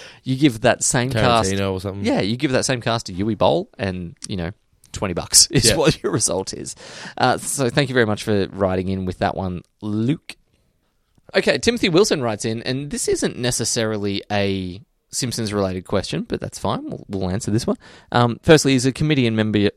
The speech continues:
Speaker 1: member regular music... Sorry.
Speaker 2: What?
Speaker 1: Hold on.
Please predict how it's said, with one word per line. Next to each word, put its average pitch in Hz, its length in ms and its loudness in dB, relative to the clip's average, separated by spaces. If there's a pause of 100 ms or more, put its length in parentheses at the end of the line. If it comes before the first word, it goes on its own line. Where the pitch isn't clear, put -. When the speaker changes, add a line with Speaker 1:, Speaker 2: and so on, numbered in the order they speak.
Speaker 1:
member 127 440 6 (200)
regular 101 500 2
music... 98 380 -2 (280)
Sorry. - 220 -12 (280)
Speaker 2:
What? - 280 -6 (380)
Speaker 1:
Hold 92 160 -2
on. - 60 -10